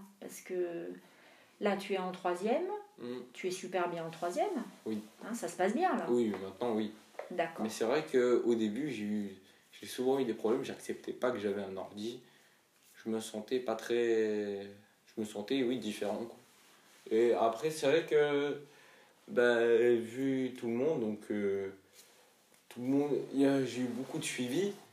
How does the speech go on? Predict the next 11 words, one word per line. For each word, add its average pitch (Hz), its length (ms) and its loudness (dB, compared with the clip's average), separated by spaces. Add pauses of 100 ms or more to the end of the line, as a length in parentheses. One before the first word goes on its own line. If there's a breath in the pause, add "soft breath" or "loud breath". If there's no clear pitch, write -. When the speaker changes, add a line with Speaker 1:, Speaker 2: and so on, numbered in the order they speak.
(180)
Speaker 2:
et 113 220 2
tout - 160 -8
le 117 60 0
monde 131 140 0
m'a 101 140 -2
motivé, 117 640 2
et 123 40 2
donc 110 240 0 (640 loud breath)
je - 220 -18
me 101 60 -6
suis 110 480 -2